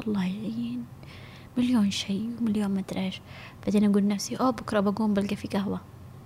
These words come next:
يعني الحين ب-، بما أني بنام المفروض إني ما أشرب شيء وخلاص إن شاء الله بكرة. بعدين أقول: "إيه، يلا الحمد لله، على الأقل بقوم ألقى في قهوة".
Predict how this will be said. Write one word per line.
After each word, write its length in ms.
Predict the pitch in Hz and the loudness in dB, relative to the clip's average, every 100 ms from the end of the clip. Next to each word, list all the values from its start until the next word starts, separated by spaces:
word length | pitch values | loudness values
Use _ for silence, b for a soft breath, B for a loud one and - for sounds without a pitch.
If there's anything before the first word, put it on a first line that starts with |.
| - - - - | -18 -18 -16 2
يعني 220 | 196 190 - | 4 4 2
الحين 280 | 180 - 190 | -2 2 2
ب-، 300 | 196 - 190 | 4 6 6
بما 160 | 190 | 8
أني 120 | 190 196 | 8 8
بنام 240 | 202 196 | 8 8
المفروض 300 | 180 - 185 | 6 4 4
إني 100 | 180 | 4
ما 140 | 185 | 4
أشرب 240 | 170 - 185 | 4 0 -2
شيء 260 | 160 196 | 0 2
وخلاص 580 | 226 233 214 - 160 165 | 2 -2 -4 -2 -2 0
إن 60 | - | -2
شاء 180 | 190 202 | 0 0
الله 80 | 214 226 | -4 0
بكرة. 360 | 214 196 - - B B B B B - | 2 2 -2 -8 B B B B B 0
بعدين 140 | 208 | 2
أقول: 100 | 214 | 2
"إيه، 200 | - 220 | 2 2
يلا 180 | 196 208 | 2 -2
الحمد 340 | 202 233 202 - | -4 -2 -2 -2
لله، 100 | 220 | 0
على 120 | 330 | 2
الأقل 200 | - - | 0 -2
بقوم 240 | 190 208 202 | -2 0 -2
ألقى 180 | - | -4
في 120 | - 226 | -6 -4
قهوة". 320 | 196 185 | -4 -4